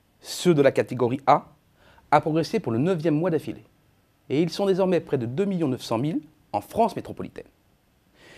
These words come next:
Si on regarde maintenant la totalité des personnes inscrites à Pôle emploi, y compris par exemple ceux qui ont eu une activité réduite ou qui ont bénéficié d'un contrat aidé, c'est-à-dire les catégories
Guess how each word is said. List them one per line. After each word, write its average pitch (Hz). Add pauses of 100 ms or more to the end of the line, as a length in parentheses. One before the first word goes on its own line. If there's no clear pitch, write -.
(180)
Si -
on 147
regarde 147
maintenant 147
la 110
totalité 156
des 127
personnes 123
inscrites 113
à 98
Pôle 98
emploi, 202 (580)
y 160
compris 147
par 135
exemple 131 (240)
ceux 143
qui 139
ont 135
eu 147
une 107
activité 104
réduite 143 (360)
ou 214
qui 180
ont 165
bénéficié 147
d'un 110
contrat 95
aidé, 131 (520)
c'est-à-dire 135
les 120
catégories 117